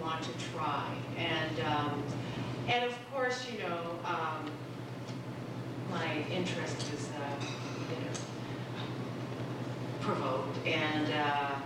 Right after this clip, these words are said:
he sort of was very persistent in a gentle way. It was, it was sort of terrifying to me, 'cause I thought, well, knowing, it's like, if you know too much about the state of theater today, I, I thought, "Well, how is this ever gonna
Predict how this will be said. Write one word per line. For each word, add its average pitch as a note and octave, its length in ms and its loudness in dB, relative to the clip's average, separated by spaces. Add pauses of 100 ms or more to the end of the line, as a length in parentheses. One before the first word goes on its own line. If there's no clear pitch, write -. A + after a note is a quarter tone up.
(500)
he G3+ 300 2
sort F#3 200 2
of E3+ 220 0
was F3+ 140 2
very F3+ 280 4
persistent F3 640 -2
in F3 140 2
a E3 40 0
gentle D#3+ 420 0
way. - 360 0
It - 20 0
was, - 180 0
it - 520 0
was B3+ 140 4
sort F4+ 140 2
of - 140 -2
terrifying A#3 440 2
to C#3 80 0
me, D#3+ 100 -2
'cause - 140 -2
I E3+ 160 -2 (120)
thought, G3 120 0
well, F#3+ 460 4 (140)
knowing, A#3+ 600 4 (400)
it's G#3 140 -4
like, G3+ 160 0 (140)
if - 140 -4
you G#3+ 100 0
know B3+ 260 4
too - 160 -4
much G#3+ 240 0
about F3+ 280 2 (480)
the - 60 -8
state G#3 420 0
of - 60 -6
theater G3+ 340 0
today, D#3+ 520 -2 (320)
I, - 60 -2
I - 220 -2
thought, - 240 2
"Well, - 80 0
how D#4 280 4
is - 140 0
this G#3+ 260 -4
ever G3 240 0
gonna E3 220 -2